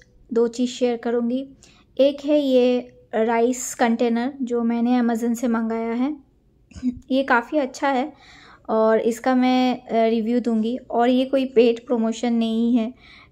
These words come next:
ये एक, अ, बस मैं नॉर्मल सा दिखाऊँगी कि कैसा है ये, और मुझे काफ़ी अच्छा लगा तो मैं आप लोगों के साथ बस शेयर करना चाहती हूँ। अ, काफ़ी टाइम से, अ, मैं सोच रही थी कि एक, अ, राइस कंटेनर लूँगी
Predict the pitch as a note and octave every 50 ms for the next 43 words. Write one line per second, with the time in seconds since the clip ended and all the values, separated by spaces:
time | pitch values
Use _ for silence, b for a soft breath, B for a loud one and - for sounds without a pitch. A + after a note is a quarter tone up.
0 | B - G#3+ A3 G#3+ G#3 G#3 G#3+ G#3+ A3 G#3+ A3 A#3 A3+ G#3+ G#3 G3+ A3 A#3 A#3
1 | A#3 - - A#3 A3+ A3 G#3+ G#3+ G#3+ - A3+ A3+ A3+ A3+ A3+ A3+ A#3 A#3 A#3 A#3
2 | - A#3 A3 G#3+ G#3+ G#3+ G#3+ - - G#3 A3 - - - A#3 A3 A3+ A3+ A3+ A3
3 | A3+ A#3 A3+ A3+ A3 G#3 G#3+ G#3+ - A#3 A3+ A#3 A3+ A3 A3 A3 A3 A3 A3+ A#3+
4 | - C4+ - - - G#3 G#3+ A3 A3 A3+ A3+ A3 B3 A#3 A3 G#3 G#3 - B3 A3+
5 | G#3+ G#3+ - - A3+ G#3+ G#3+ G#3+ A3+ B3+ C4+ C4 B3+ B3 A#3 A#3 A3+ A3 A3 A3+
6 | G#3+ G#3+ A#3+ B3 - A#3 G#3+ A3 A#3+ A3+ A3 A3 - - A#3 A3 A3 G#3+ - A3
7 | G#3+ G#3+ G#3+ G#3+ A3 G3+ G#3 - B3 B3 C#4+ - _ _ _ _ _ _ _ _
8 | _ _ _ - A#3+ B3 B3+ B3 - A#3+ B3 B3 D#4 D4+ D4+ C#4+ C#4 C4+ D4 C#4+
9 | - D4 C#4+ C#4+ C#4+ C#4+ C#4 - C#4 - A#3 A#3 A3+ A3+ A3+ A#3 A#3+ A#3+ - A#3+
10 | A#3+ A#3+ - - A#3+ A#3 A#3 A#3 - B3 B3 A#3+ A#3+ - A#3+ A#3+ A#3 A3+ - A3+
11 | A3+ A3 A3+ - - A3+ A3 A3 A3 G#3 A3 A3 A#3 A3+ - - A#3 A3 G#3+ A3
12 | A3+ A3+ A3 A3+ A3+ A3 A3 G#3+ G#3+ G#3+ G#3+ A3+ A3+ A3+ A3+ A3